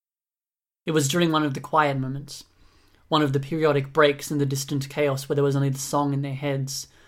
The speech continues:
that they heard a shrill scream. Kraus, Cody, and Marissa stopped in their tracks. "Was that in my head?" Kraus asked.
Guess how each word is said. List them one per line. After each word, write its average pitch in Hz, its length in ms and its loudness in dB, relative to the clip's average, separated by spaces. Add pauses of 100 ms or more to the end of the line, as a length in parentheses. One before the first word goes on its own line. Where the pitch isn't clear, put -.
(220)
that - 80 -10
they 147 140 0
heard 139 180 0
a 135 60 -2
shrill 143 280 -2
scream. 139 600 -6 (1120)
Kraus, 147 440 0
Cody, 143 340 0
and 139 120 0
Marissa 139 320 -2
stopped 135 300 -6
in 143 80 -12
their 139 100 -8
tracks. - 540 -16 (1200)
"Was 139 120 0
that 143 140 8
in 147 100 2
my 143 120 4
head?" 139 320 -2 (680)
Kraus 135 320 -4
asked. 139 460 -8